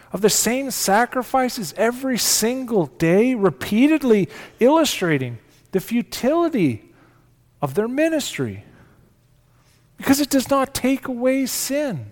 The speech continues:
If the same sacrifices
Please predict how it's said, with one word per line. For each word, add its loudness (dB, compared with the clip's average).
If -4
the 2
same 0
sacrifices 2